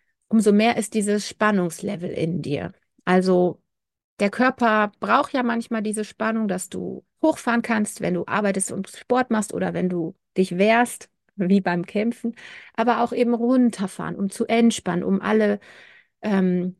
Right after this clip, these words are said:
Verdauungsprozesse zum Beispiel in Ruhe zu machen und, und Schlafen, erholsamer Schlaf, um dem Körper die Regener-, Regeneration zu ermöglichen. Und wenn aber dein Level von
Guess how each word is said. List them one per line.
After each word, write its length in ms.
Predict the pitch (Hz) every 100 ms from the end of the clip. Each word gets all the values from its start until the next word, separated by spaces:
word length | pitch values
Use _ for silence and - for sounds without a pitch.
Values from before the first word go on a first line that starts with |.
| _ -
Verdauungsprozesse 1200 | 233 208 214 262 226 185 - 156 - - -
zum 180 | - 190
Beispiel 480 | 185 - - - -
in 160 | 190 190
Ruhe 240 | 190 185
zu 180 | - 156
machen 260 | 139 165 180
und, 180 | 196 - -
und 240 | 208 190 -
Schlafen, 1040 | - - 196 202 220 233 - - - 135
erholsamer 640 | - 180 220 226 202 185 185
Schlaf, 580 | - 185 180 175 165
um 220 | - 185 180
dem 160 | 185
Körper 440 | - 175 175 185 165
die 220 | - 180
Regener-, 500 | 180 180 180 180 180 -
Regeneration 920 | 190 233 214 196 190 175 - 208 220
zu 120 | 226 143
ermöglichen. 640 | 156 - - - - - - - - - -
Und 160 | 196
wenn 180 | 226 294
aber 200 | 269 233
dein 260 | 208 196 185
Level 340 | 190 277 302
von 320 | - 240 220